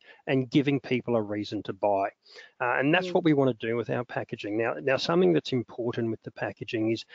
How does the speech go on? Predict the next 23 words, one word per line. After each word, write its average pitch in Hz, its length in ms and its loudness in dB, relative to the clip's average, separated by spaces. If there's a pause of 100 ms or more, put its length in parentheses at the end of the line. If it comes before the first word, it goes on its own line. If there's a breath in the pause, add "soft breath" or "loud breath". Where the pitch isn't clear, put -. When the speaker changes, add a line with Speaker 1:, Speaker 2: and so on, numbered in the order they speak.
(180 loud breath)
Speaker 1:
there 123 140 4
has - 340 -2
to - 100 -6
be 127 200 0
true 113 440 -2
value. 98 480 -6 (400 soft breath)
Uh, 113 160 0
the, 120 320 4
the 127 100 -2
consumer's 180 640 4
very 139 260 4
savvy 113 480 0
now. 110 300 2
They 113 160 0
know 139 220 4
when 147 160 6
the 139 40 4
sheep's 120 340 -6
being 110 380 -4
pulled 107 240 -6
over 107 240 -6
their, 113 180 -6
uh, 120 140 0